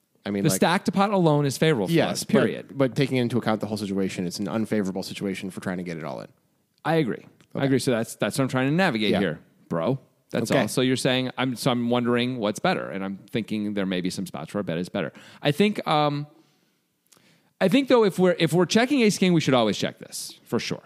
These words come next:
Speaker 1: Well, that's definitely true. I think even if we're betting ace king, we should check this. Just, like, I don't care about balance in this spot right now. Like,
Speaker 2: I mean, that's, I think you have to.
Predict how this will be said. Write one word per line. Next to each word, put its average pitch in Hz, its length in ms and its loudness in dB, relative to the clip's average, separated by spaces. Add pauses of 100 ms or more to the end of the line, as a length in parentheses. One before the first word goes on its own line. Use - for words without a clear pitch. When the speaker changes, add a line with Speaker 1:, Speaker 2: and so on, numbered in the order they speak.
(200)
Speaker 1:
Well, 143 100 2
that's 165 320 2
definitely 120 640 -2
true. 95 260 -4
I 95 120 -4
think 147 240 -2
even 120 220 -2
if 113 160 -4
we're 95 380 0 (260)
betting 110 260 0
ace 95 200 -4
king, 92 280 -6
we 90 80 -4
should 87 140 -14
check - 240 -10
this. - 300 -16 (1300)
Just, - 360 -2
like, 107 360 -8 (180)
I 131 120 0
don't 110 140 -4
care 110 180 -6
about 95 240 -4
balance 90 400 -6
in 95 80 -4
this 92 120 -4
spot 87 300 -6
right 85 200 -4
now. 85 300 -8 (360)
Like, 98 160 -4 (380)
Speaker 2:
I 113 40 -2
mean, 117 120 0
that's, 107 200 -6 (320)
I 107 60 -6
think 98 180 -4
you - 80 -12
have - 260 -18
to. - 80 -20